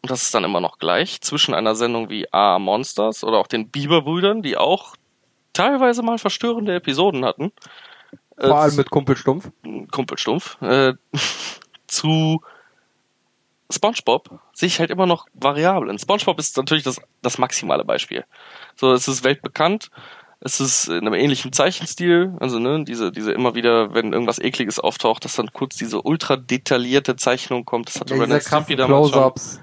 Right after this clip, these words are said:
Speaker 1: Ja, genau. Äh, das hatten Ren and Stimpy damals schon. Äh, das ist ein krasses Beispiel dafür. Ansonsten sehe ich momentan nicht ganz so viele Beispiele im Fernsehen. Ich guck solche Formate aber auch nicht mehr allzu häufig.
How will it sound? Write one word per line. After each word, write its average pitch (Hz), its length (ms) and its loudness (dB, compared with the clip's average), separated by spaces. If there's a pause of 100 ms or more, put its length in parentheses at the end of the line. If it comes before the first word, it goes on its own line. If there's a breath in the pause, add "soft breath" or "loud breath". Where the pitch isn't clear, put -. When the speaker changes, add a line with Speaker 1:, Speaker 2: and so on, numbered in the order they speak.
Speaker 1:
Ja, 127 160 4
genau. 104 160 -2 (640 loud breath)
Äh, 117 120 4
das 123 140 2
hatten 127 200 0
Ren 123 120 2
and 117 100 -6
Stimpy 156 260 0
damals 127 260 0
schon. 123 300 -2
Äh, 98 340 0 (320)
das - 280 -6
ist - 60 -2
ein - 40 -8
krasses 160 300 0
Beispiel 151 260 0
dafür. 135 320 2
Ansonsten 127 420 -2
sehe 127 160 -2
ich 131 120 -4
momentan 127 420 0
nicht - 220 -8
ganz 143 220 0
so 160 80 -2
viele 151 260 -2
Beispiele 135 440 0
im 123 120 -2
Fernsehen. 127 520 0 (720)
Ich - 140 -10
guck - 240 -6
solche 135 480 -2
Formate 135 440 -2
aber 123 140 0
auch - 140 -8
nicht 135 160 -10
mehr 123 100 -2
allzu 127 240 -6
häufig. 127 400 -8